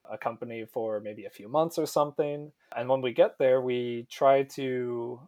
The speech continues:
encourage best practices for them in terms of how, how to best use, for me, Scala, how to do functional programming in Scala, how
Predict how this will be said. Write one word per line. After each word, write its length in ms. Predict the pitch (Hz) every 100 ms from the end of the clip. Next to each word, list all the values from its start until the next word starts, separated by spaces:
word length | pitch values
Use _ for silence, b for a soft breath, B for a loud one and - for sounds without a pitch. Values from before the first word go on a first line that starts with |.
| _ -
encourage 600 | 131 - 135 117 - - -
best 280 | 113 - -
practices 600 | 110 - 113 127 117 -
for 180 | 113
them 280 | 113 107 110
in 100 | 117
terms 360 | 120 117 107 -
of 200 | 104 104 _
how, 320 | - 131 127 -
how 200 | 139 143
to 120 | -
best 300 | 135 127 -
use, 500 | 117 113 110 110 - _ _ _
for 100 | -
me, 220 | 147 151
Scala, 560 | 117 - 123 110 101 104 - _ _
how 160 | 135 120
to 100 | 127
do 160 | 123 117
functional 360 | 123 120 117
programming 500 | - 120 117 117 110
in 40 | 107
Scala, 580 | - 104 98 101 101 -
how 260 | 110 104